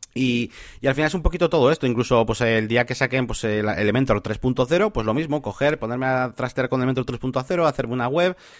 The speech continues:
y demás. El día que me apetezca hacer un, un diseño de un flyer o lo que sea, pues pum, conecto el ordenador y ahí están, ahí vamos a estar haciendo flyers. Y si la gente quiere, quiere, quiere estar en el directo, pues bueno, pues por supuesto, pues voy a intentar tener mucho, mucha interacción con ellos, responder lo que pueda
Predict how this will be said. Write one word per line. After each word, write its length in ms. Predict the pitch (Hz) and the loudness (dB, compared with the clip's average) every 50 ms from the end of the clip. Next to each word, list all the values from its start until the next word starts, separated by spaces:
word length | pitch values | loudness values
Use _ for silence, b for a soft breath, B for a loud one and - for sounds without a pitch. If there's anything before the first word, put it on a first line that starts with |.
| B B | B B
y 100 | - 113 | -2 0
demás. 280 | 110 117 135 127 - | 2 2 2 2 0
El 80 | 117 110 | 0 0
día 100 | 123 139 | 0 0
que 60 | 127 139 | 2 2
me 60 | 131 | 2
apetezca 400 | 123 135 - 135 127 - - 127 | 2 0 0 -2 -4 0 0 0
hacer 280 | 123 - 139 131 131 | 2 4 4 4 6
un, 300 | 135 131 127 127 127 123 - B B B B B | 6 6 4 4 2 0 -2 B B B B B
un 200 | - 127 127 123 | -2 0 0 0
diseño 480 | 120 127 - - 151 139 135 135 127 120 | 0 -2 -2 0 0 2 2 2 4 4
de 80 | 127 | 4
un 120 | 127 127 117 | 2 2 2
flyer 420 | - - 147 147 143 143 139 127 | 4 4 4 6 6 6 4 4
o 60 | 131 | 2
lo 100 | 135 127 | 2 0
que 80 | 117 127 | 0 -2
sea, 260 | 123 170 190 208 202 | -2 -2 -2 -2 -2
pues 160 | - 104 104 | -4 -8 -6
pum, 220 | - - 131 117 95 | -4 -2 -2 -2 -2
conecto 300 | 92 98 113 113 - 127 | -4 -4 -4 -2 0 0
el 40 | 131 | 0
ordenador 440 | 131 139 147 160 180 208 220 208 156 | 0 0 0 0 0 0 0 0 0
y 60 | 139 | -2
ahí 100 | 139 135 | -2 -2
están, 260 | 127 - 135 117 107 | -2 -2 -4 -4 -2
ahí 100 | 120 131 | 0 0
vamos 180 | 127 127 127 120 | 0 0 -2 -4
a 40 | 131 | -6
estar 160 | - - 127 | -2 0 0
haciendo 280 | 127 123 143 131 131 127 | 0 2 0 0 0 2
flyers. 400 | - 147 147 165 196 226 220 - B B B B B | 2 4 4 4 4 2 0 -4 B B B B B
Y 100 | 117 107 | -8 -6
si 100 | - 110 | -4 -2
la 120 | 107 98 | -2 -2
gente 260 | - - 110 110 120 | -2 -4 -4 -4 -4
quiere, 280 | 104 117 117 117 113 110 | -2 0 0 0 0 0
quiere, 200 | - 123 117 107 | 0 0 -2 -2
quiere 260 | - - 92 - 117 | -4 -6 -6 -4 -4
estar 160 | 107 - 123 | -2 -2 -2
en 80 | 117 117 | -2 0
el 100 | 113 113 | 0 -2
directo, 380 | 113 113 123 139 - - 202 202 | -2 -2 -4 -4 -2 -2 -2 -2
pues 160 | - 110 - - | -2 -6 -8 -8
bueno, 180 | 98 120 123 98 | -6 -6 -6 -6
pues 100 | 98 - | -8 -10
por 80 | - 87 | -12 -12
supuesto, 380 | 95 87 95 101 101 - 120 | -10 -8 -8 -8 -6 -6 -6
pues 140 | 107 107 - | -6 -6 -6
voy 140 | - 104 101 | -4 -2 -2
a 160 | 101 104 95 | -2 -2 -2
intentar 360 | 98 98 98 95 95 104 104 104 | -2 -4 -4 -4 -2 -2 -2 -2
tener 200 | - 101 101 98 | -2 -4 -4 -4
mucho, 360 | 98 98 90 - 113 110 98 - B B B B | -4 -4 -4 -2 0 0 -2 -2 B B B B
mucha 160 | 107 - 113 | -4 -2 -2
interacción 420 | 101 92 107 95 - - 107 98 90 | -2 -2 -2 -4 -4 -4 -6 -6 -4
con 140 | 90 101 120 | -4 -2 -2
ellos, 340 | 147 147 151 156 156 156 147 | -2 0 2 2 2 2 2
responder 360 | 131 - - 104 104 104 101 | 0 -2 -4 -6 -4 -4 -4
lo 100 | 101 92 | -4 -4
que 100 | - 95 | -4 -2
pueda 320 | - 123 127 139 165 208 | 2 2 4 4 4 2